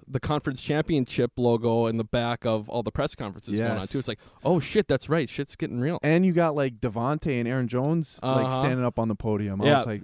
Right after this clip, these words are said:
Speaker 2: "Oh, this, yeah, this must be a
Speaker 1: They,
Speaker 2: conference championship
Speaker 1: they had their
Speaker 2: thing."
Speaker 1: interviews today and they even brought it up with Aaron Jones, you know, "Have you ever been in this room?" He's like, "No, I've never
Speaker 2: Yeah.
Speaker 1: been in this room
Speaker 2: <laughs> It's
Speaker 1: before,"
Speaker 2: like,
Speaker 1: which is
Speaker 2: "Gotta
Speaker 1: great.
Speaker 2: get directions here."
Speaker 1: Yeah, so that, your, your game day experience was great, running into a lot of
Speaker 2: Ooh.
Speaker 1: people. Mine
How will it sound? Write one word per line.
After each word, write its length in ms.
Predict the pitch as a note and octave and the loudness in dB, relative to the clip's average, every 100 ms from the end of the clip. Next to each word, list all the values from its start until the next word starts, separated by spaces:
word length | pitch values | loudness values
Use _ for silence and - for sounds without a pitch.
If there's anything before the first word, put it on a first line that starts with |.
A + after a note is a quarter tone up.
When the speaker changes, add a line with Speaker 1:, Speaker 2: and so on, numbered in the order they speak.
| - | -4
Speaker 2:
"Oh, 320 | A#2+ F#3+ F#3+ A#2 | 4 6 6 2
this, 260 | C3 - | -4 -4
yeah, 200 | D3 D3 | 0 0
this 180 | A2 - | 0 -4
must 240 | B2+ - | -4 -4
be 140 | C3 A#2+ | -4 -2
a 160 | A2 | 0
Speaker 1:
They, 180 | G#2 C3+ | 4 4
Speaker 2:
conference 260 | B2 A#2 A2+ | 4 0 -4
championship 380 | C3+ B2+ A2 - | -2 -2 0 2
Speaker 1:
they 80 | D3+ | 4
had 140 | D3+ | 6
their 80 | C#3+ | 4
Speaker 2:
thing." 80 | D3+ | 4
Speaker 1:
interviews 320 | D3+ C#3 - | 4 4 2
today 220 | B2+ B2+ | 0 0
and 120 | A#2 | 0
they 40 | A#2+ | 0
even 220 | A2+ A2 - | -2 -4 0
brought 160 | B2 | 0
it 60 | A2+ | 0
up 120 | A#2 | -2
with 140 | A2+ G#2+ | -4 -4
Aaron 240 | A2+ A2 | -4 -4
Jones, 420 | A#2 A#2+ G#2 G2+ | -2 -2 -2 -4
you 60 | G#2 | -6
know, 80 | G2 | -4
"Have 200 | G#2+ G#2+ | -6 -2
you 140 | G#2+ | -2
ever 160 | G2 F#2+ | -2 -4
been 160 | A#2+ | -4
in 80 | A#2+ | -4
this 180 | - - | -6 -14
room?" 180 | D2 G2 | -14 -12
He's 160 | F#2 | -12
like, 100 | F2+ - | -12 -12
"No, 180 | F#2 - | -12 -12
I've 80 | - | -4
never 140 | G2+ - | 0 4
Speaker 2:
Yeah. 80 | - | 4
Speaker 1:
been 0 | |
in 140 | F#3 | 4
this 120 | - | 2
room 100 | D#3 | 0
Speaker 2:
<laughs> 0 | |
It's 100 | G#2 | 0
Speaker 1:
before," 160 | - C#2+ - | -4 -10 -10
Speaker 2:
like, 100 | - | -10
Speaker 1:
which 100 | G3+ | -12
is 140 | F#3 E3+ | -10 -10
Speaker 2:
"Gotta 0 | F2+ | -10
Speaker 1:
great. 80 | F#2+ | -8
Speaker 2:
get 120 | G#2 | -10
directions 560 | G2 F2 - - F#2+ F2+ | -6 -4 -4 -4 -4 -4
here." 60 | F#2 F#2 D2+ - | -6 -6 -8 -4
Speaker 1:
Yeah, 220 | A#2 G2 | -2 -2
so 200 | - C#3+ | 0 0
that, 220 | A#2+ F3 - | 2 0 0
your, 300 | C#3 F3 F#3 - | 0 4 4 2
your 380 | A#2+ C#3+ D3+ B2+ | -2 2 2 0
game 280 | - B2 | -2 -2
day 100 | A#2 | 0
experience 380 | A2+ - A#2 A2 | -4 -2 -4 -4
was 140 | A2 G#2+ | -6 -4
great, 320 | A#2+ A2 A2 B2 - | -2 -2 -4 -8 -4
running 200 | B2+ A2+ | -2 -2
into 120 | A2+ | -2
a 20 | A2+ | 0
lot 160 | A#2 | 0
of 40 | B2 | 0
Speaker 2:
Ooh. 20 | |
Speaker 1:
people. 280 | A#2+ A2 G#2+ | -2 -4 -6
Mine 600 | G#2+ A#2+ F3 D3+ G#2+ G2+ | -4 0 2 2 0 -6